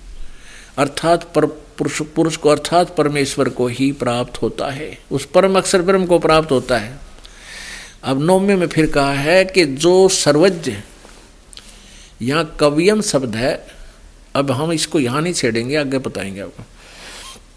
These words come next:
जो पुरुष सर्वज्ञ अनादि सबके नियंता, जो परमात्मा सर्वज्ञ अनादि सबके नियंता, सूक्ष्म से अति सूक्ष्म, सबके धारण पोषण करने वाले और अचिंत रूप,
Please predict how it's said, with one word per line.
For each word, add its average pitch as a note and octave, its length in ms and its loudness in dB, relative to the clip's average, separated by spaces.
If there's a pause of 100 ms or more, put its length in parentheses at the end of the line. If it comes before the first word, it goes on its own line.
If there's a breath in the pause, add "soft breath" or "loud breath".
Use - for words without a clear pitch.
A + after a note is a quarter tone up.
(840)
जो E3 300 6
पुरुष F#3+ 360 2 (180)
सर्वज्ञ E3+ 720 2
अनादि C#3+ 880 -2
सबके D#3 640 0
नियंता, C3+ 680 -6 (560)
जो C3 300 0
परमात्मा A#2 720 -4 (720 loud breath)
सर्वज्ञ D#3+ 540 0
अनादि C#3+ 760 0
सबके C#3+ 460 -2
नियंता, C#3 720 -4
सूक्ष्म D#3+ 460 -4
से D3+ 120 -2
अति A#2+ 240 -4
सूक्ष्म, C3+ 500 -4 (600 loud breath)
सबके F#3+ 480 4
धारण D#3 400 0
पोषण D#3 400 0
करने C3 320 -4
वाले C3 440 2
और - 220 -2
अचिंत G3 480 2
रूप, C#3 360 0